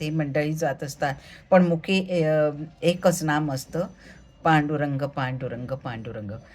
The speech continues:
आणि त्याच्याशिवाय त्यांचं मन सगळं लागलेलं असतं त्या पंढरपूरला, त्याच्या विटेची त्यांचं चित्त असतं की "माझा पांडुरंग मला भेटायचा आहे, मी त्याला भेटायला चाललो आहे, माझा पांडुरंग मला दिसणार आहे, तो मला, अं,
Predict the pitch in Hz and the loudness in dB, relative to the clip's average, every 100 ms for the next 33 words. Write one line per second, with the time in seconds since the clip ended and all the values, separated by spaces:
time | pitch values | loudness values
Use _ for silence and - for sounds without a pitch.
0 | - - 214 254 233 214 185 269 269 233 | -8 2 2 6 6 6 6 4 2 4
1 | 185 156 - - - - - 208 190 226 | 4 2 -6 -20 -20 -20 4 6 6 6
2 | 196 202 269 254 254 220 214 190 180 190 | 6 8 8 6 4 4 6 4 6 2
3 | 190 175 165 180 180 185 170 151 165 160 | 4 4 2 0 -2 0 0 2 2 2
4 | 175 156 143 135 156 - 170 160 151 143 | -2 -2 -2 -2 -2 2 0 0 -4 -2
5 | 170 165 160 165 165 147 156 139 139 160 | -4 -4 -8 -4 -4 0 0 0 -4 -4
6 | - 185 - 165 135 - 139 - - - | -4 -6 2 2 2 -2 -6 -8 -16 -4
7 | 220 208 202 190 180 160 185 202 196 151 | 4 6 6 4 4 4 2 2 2 0
8 | 139 139 139 135 127 143 123 143 185 185 | 0 -2 -2 -2 -2 -4 -4 -2 2 6
9 | 175 170 165 165 190 185 165 131 131 131 | 6 4 4 6 6 4 -2 -4 -4 -4
10 | 151 165 170 151 175 202 202 190 170 170 | -4 -2 0 0 0 2 2 2 2 2
11 | 151 147 175 170 147 127 - - - 208 | 0 -6 -4 -2 -2 -6 -12 -20 -2 4
12 | 175 156 160 160 151 151 143 | 6 6 4 2 0 -2 -2